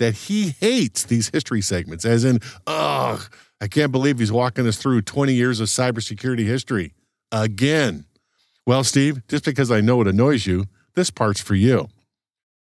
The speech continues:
I was the Palo Alto Network C S O from two thousand thirteen until two thousand nineteen. One of the first tasks that the C E O, Mark McLaughlin, gave me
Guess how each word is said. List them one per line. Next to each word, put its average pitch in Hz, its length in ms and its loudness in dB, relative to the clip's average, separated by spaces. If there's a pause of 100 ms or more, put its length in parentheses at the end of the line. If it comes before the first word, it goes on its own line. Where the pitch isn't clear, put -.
(400)
I 190 140 2
was 240 140 0
the 180 80 0
Palo 160 280 2
Alto 139 180 2
Network 127 280 2
C 147 220 2
S 117 160 2
O 135 160 4
from 104 260 2
two 151 160 -2
thousand 123 320 2
thirteen 123 500 0
until 101 300 0
two 101 220 -8
thousand 95 380 -2
nineteen. 110 580 -4 (180)
One 151 160 2
of 170 60 -2
the 135 80 2
first 151 340 -2
tasks 151 380 -2
that 104 160 0
the 104 80 -4
C 139 380 2
E 139 40 4
O, 123 140 4
Mark 113 240 2
McLaughlin, 120 540 0
gave 170 280 0
me 87 220 -10